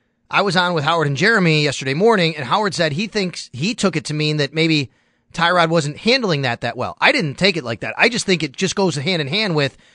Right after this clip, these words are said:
"I wanna run something faster." That means I gotta get you the play. You gotta run it. Don't worry about anything else. If you see something, go ahead,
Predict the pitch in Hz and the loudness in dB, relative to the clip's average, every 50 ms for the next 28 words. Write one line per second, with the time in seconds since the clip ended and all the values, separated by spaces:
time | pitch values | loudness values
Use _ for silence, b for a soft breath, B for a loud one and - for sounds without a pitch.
0 | b b b 156 185 196 190 175 165 160 156 147 - 170 165 143 117 - 196 208 | b b b 2 2 4 2 2 2 2 0 2 0 -2 -2 -2 -2 0 0 0
1 | 202 - - 165 139 170 190 180 165 156 147 - b b b b - 208 214 202 | 0 0 -2 -2 -2 -2 -2 -2 -2 -2 -4 -6 b b b b 0 2 2 2
2 | 160 180 170 - 170 151 - - 202 208 180 175 196 220 196 156 156 156 202 180 | 0 0 -2 -2 -4 -4 -4 -4 -2 -2 0 0 2 2 2 2 4 2 2 2
3 | 127 101 - 196 214 208 214 226 233 208 175 165 156 156 147 - - - 175 185 | 2 0 -2 -2 0 2 2 2 2 2 4 4 4 4 4 2 -2 -4 -2 -2
4 | 160 151 170 220 208 160 135 - 151 135 151 - - 277 330 - - 196 156 143 | 0 0 0 0 0 0 -2 -4 -6 -8 -8 -6 -4 -4 -4 -2 -2 -4 -2 -2
5 | 156 156 156 175 160 156 165 220 262 226 165 151 151 | -2 0 0 0 0 0 0 2 2 2 2 0 -2